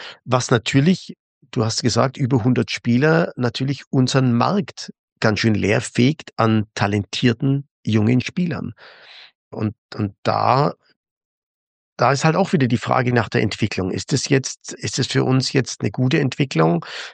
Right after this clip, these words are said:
Hilft uns das, den Football weiterzubringen? Ich muss jetzt sagen, die N F L hat uns wahnsinnig geholfen, Football bekannter zu machen. Aber es war ein Hype.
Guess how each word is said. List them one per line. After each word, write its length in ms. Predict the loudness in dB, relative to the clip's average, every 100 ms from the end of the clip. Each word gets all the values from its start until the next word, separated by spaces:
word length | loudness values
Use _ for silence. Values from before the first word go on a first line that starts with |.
| -10
Hilft 380 | 2 4 4 2
uns 240 | 2 2
das, 340 | 0 -2 -2 -2
den 160 | -2
Football 420 | 0 -4 0 2
weiterzubringen? 880 | 4 2 0 -2 -2 0 0 0 0 -6 -18 -20 -20 -20 _ _ _ _ _ _ _ _ _
Ich 140 | 0 2
muss 140 | 4
jetzt 180 | 2 2
sagen, 460 | 2 2 0 -2 -4 -10 -20 -20 _ -4
die 120 | 2
N 100 | 2
F 120 | 2
L 180 | 4 4
hat 120 | 4
uns 200 | 2 0 -2
wahnsinnig 480 | 0 0 0 0
geholfen, 400 | 0 0 0 0
Football 300 | -2 -2 0
bekannter 400 | 0 0 0 0
zu 140 | -2 -2
machen. 280 | -2 -4 -8 _ _ _ -20 _ _ _ _ -4
Aber 180 | 0 2
es 140 | 2
war 100 | 0
ein 140 | 2 0
Hype. 320 | -2 -6